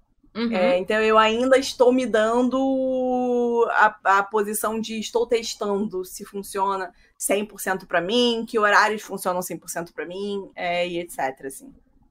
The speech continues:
Speaker 1: Entendi. E, tipo,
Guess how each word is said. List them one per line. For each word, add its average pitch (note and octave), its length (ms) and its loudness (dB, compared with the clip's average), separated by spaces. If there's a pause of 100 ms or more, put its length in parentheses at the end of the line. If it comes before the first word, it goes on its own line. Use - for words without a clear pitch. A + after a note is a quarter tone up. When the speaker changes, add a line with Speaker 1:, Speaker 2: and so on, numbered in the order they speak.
(600)
Speaker 1:
Entendi. G#3+ 680 -4 (460)
E, D4 180 -2
tipo, A3+ 800 0